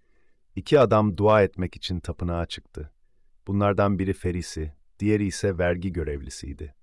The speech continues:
Ferisi ayağa kalkıp kendi kendine şöyle dua etti. "Tanrım,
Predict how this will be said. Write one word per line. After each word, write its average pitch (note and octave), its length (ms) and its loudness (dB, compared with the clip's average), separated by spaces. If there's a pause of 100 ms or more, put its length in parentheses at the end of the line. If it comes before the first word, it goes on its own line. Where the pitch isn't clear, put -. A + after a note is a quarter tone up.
(840)
Ferisi G#2+ 420 2
ayağa G2+ 280 6
kalkıp F#2 420 -2
kendi G2 280 -2
kendine F2+ 400 -2
şöyle F#2 440 -2
dua D2+ 240 -4
etti. C#2 400 -12 (640)
"Tanrım, G2+ 500 0